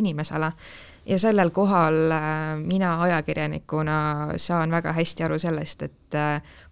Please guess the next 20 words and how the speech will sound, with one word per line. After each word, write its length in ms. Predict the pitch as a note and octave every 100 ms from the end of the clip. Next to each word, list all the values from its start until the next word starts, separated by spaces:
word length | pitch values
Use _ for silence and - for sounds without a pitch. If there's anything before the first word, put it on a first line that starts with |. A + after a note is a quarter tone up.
| -
ma 140 | E3
ei 80 | E3
saa 340 | E3 F#3 E3+
olla 480 | E3+ F3 D#3 D3+ D3+ E3 -
kättemaksuvahend, 1080 | E3 E3 - D#3 D#3 - D#3+ D#3+ D3+ D3+ D#3 -
ma 100 | E3
ei 60 | D#3+
saa 360 | F#3+ F3+ E3 D#3+ - - - - -
oma 340 | F3 E3 D#3+ D3+
võimu 420 | F#3+ A3+ G3+ F3 F3
ajakirjanikuna 600 | F#3+ E3 D3+ D3+ E3 D#3+
nii-öelda, 420 | F3 D#3+ C#3+ C#3+ D3+
on 80 | D#3
ju, 120 | D3+ E3
ära 180 | F3+ E3+
kasutada 400 | E3+ F3+ - -
selleks, 640 | F#3+ G3 E3 D#3+ - -
et 140 | - D#3+
tegelikult 520 | F#3+ F#3+ D#3+ E3 C#3+
lasta 600 | F3 F#3+ - - D#3 D#3